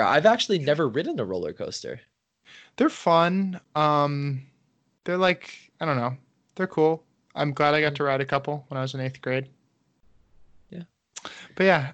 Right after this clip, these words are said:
Speaker 2: <laughs> we're off on a huge tangent right now. But then above the, above the baggies, I've got one of my all-time favorite shirts from Supreme.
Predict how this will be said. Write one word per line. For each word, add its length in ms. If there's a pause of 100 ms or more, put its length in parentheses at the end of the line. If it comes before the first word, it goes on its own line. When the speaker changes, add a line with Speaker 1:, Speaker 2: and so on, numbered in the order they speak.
Speaker 2:
<laughs> 1120
we're 140
off 240
on 140
a 100
huge 460
tangent 420
right 160 (140)
now. 220 (800)
But 120
then 160
above 420
the, 380
above 280
the 80
baggies, 560
I've 140
got 220
one 100
of 60
my 120
all-time 460
favorite 440
shirts 360
from 180
Supreme. 720